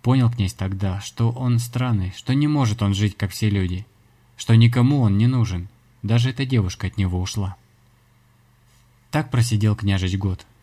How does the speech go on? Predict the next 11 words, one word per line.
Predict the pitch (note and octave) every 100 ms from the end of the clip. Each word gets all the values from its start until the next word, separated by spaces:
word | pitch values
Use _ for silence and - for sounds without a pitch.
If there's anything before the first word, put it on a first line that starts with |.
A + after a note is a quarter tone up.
| _
не | G#2+
открывая | G2+ - G#2 G#2 F#2
окон, | F#2+ A#2 F2 F#2+ - _
не | A#2+
выходя | C#3 C#3+ D3 C#3 A2+
из |
дворца, | G2+ A2 A#2 - F2+ - _ _ _ _ -
лишь | C#3 C#3+
наблюдая | C#3 A#2+ A#2+ A2 F#2
в | F2+
окошко, | - A#2+ A#2+ -